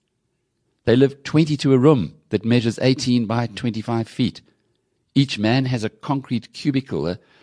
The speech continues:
slab floor of which is his bed. The most privacy a man can get is to hang a blanket in front of his bunk. Compound culture was brutal and denied miners social and cultural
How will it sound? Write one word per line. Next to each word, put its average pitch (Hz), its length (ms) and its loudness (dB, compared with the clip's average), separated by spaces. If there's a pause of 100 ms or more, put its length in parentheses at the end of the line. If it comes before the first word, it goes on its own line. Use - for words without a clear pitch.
(160)
slab 131 440 0
floor 131 420 2
of 82 100 -6
which - 300 -6 (260)
is 107 140 -6
his 104 160 -6
bed. 101 380 0 (960)
The 98 80 -6
most 117 340 0
privacy 90 440 -6
a 85 60 -4
man 92 280 -4
can 95 180 -8
get 101 280 -2 (380)
is 104 160 -10
to 104 140 -6
hang 117 240 -4
a 92 40 -4
blanket 110 460 -4
in 82 120 -8
front 92 220 -10
of - 40 -14
his 92 120 -6
bunk. 95 380 -6 (3250)
Compound 165 440 -2
culture 104 360 0
was 87 160 0
brutal 90 460 0
and 82 160 -6
denied 95 400 -2
miners 90 380 -4
social 101 520 -4
and 85 220 -10
cultural 104 400 -6